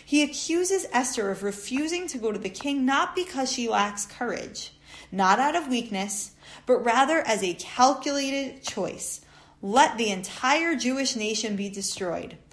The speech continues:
Let them all perish, young and old, men and women. I, you will remain secure in the Jewish palace." Mordechai says, "Esther, there is something going on here." And then he continues and he says,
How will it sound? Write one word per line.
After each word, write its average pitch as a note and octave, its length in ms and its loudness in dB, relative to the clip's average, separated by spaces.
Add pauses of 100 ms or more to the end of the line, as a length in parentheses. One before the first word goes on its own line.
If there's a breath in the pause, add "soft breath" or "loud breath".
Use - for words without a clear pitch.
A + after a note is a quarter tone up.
(280 loud breath)
Let A#3 200 4
them G3+ 180 0
all C#4 280 8
perish, A#3+ 680 0
young A3 360 2
and D4+ 100 -2
old, G#3+ 400 -2
men G3 260 0
and A3 140 -4
women. F3+ 420 -8 (560 loud breath)
I, C#4 420 4
you C4+ 260 0
will A#3+ 180 2
remain A#3 480 0
secure A#3 480 -4
in G#3 160 -4
the F#3 80 -4
Jewish G3+ 320 -4
palace." D#3+ 640 -4 (560 loud breath)
Mordechai C4 440 2
says, B3+ 360 2
"Esther, D#4+ 640 2 (300 soft breath)
there C#4+ 180 6
is D4 140 2
something F4 480 4
going C#4+ 320 4
on B3+ 280 4
here." - 380 -6 (1400 loud breath)
And C4+ 80 4
then D#4 80 8
he E4+ 120 6
continues D#4 540 -2
and C#4+ 140 2
he C#4 140 0
says, - 560 2